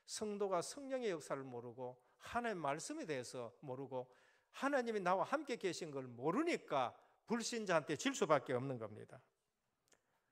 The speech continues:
그래서 오늘 또 예배 때 은혜 받기를 축원합니다. 그래서 우리는 말씀 성취되는 걸 봐야 돼요. 기도 응답을 받아요.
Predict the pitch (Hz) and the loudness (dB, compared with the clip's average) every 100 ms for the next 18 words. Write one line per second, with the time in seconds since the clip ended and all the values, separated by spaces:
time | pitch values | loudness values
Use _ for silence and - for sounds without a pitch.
0 | _ 151 151 170 151 139 147 135 120 - | _ 2 2 4 4 4 4 4 4 -2
1 | - _ _ - 131 151 165 160 143 131 | -20 _ _ -10 0 2 2 2 4 2
2 | - - 214 202 180 165 175 185 202 - | 0 -4 4 8 10 10 10 6 6 4
3 | 190 180 143 143 139 151 170 - - - | 8 10 8 6 4 4 2 -14 -20 -20
4 | _ - 330 285 - 220 208 196 - - | _ 2 6 6 6 4 4 2 -2 -20
5 | _ _ _ _ 139 143 151 135 127 143 | _ _ _ _ -8 -4 -4 -4 0 0
6 | 151 180 165 - 160 - 156 160 190 123 | 0 -4 -6 -8 -10 -8 -2 -2 -2 -4
7 | 101 101 - 104 - _ _ _ _ _ | -6 -10 -14 -20 -20 _ _ _ _ _
8 | - 214 214 156 147 196 208 202 139 101 | -8 -2 2 2 2 2 4 4 2 -6
9 | 98 117 | -12 -18